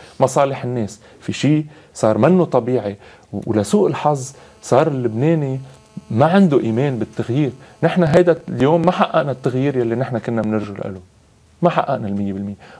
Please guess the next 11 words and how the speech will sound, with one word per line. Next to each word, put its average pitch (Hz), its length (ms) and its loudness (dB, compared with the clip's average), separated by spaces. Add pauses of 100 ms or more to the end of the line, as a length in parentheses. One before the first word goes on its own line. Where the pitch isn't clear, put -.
ولكن 127 340 0
هالمنظومة 117 640 2
ما 151 100 4
ب-، 185 40 -2 (440)
وهالفساد 117 800 2
اللي 107 180 0
قائم 127 380 0
صار 98 200 -8
له 98 60 -8
ثلاثين 110 320 -4
سنة 110 280 -2